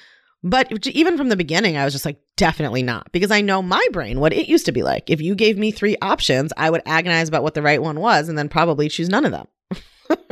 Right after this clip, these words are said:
Right? Perfectionist constraint is so important for perfectionist brain. So fewer decisions for my clients, fewer decisions for me, more predictability for me,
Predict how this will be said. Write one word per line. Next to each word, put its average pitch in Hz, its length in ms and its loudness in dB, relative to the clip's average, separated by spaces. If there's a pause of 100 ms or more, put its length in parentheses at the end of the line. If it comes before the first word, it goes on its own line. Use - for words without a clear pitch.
(160)
Right? - 600 -2 (540)
Perfectionist 220 800 0
constraint 233 720 0
is 180 160 0
so 202 480 0
important 165 480 -2
for 139 80 0
perfectionist - 580 -4
brain. - 140 -16 (1400)
So 160 460 0 (540)
fewer 262 320 0
decisions 226 400 -2
for 190 60 -4
my 156 100 4
clients, 403 440 -2
fewer 269 340 0
decisions 180 460 -2
for 160 160 -2
me, 254 380 0
more 208 320 0
predictability 175 800 -2
for 214 160 -2
me, 196 500 0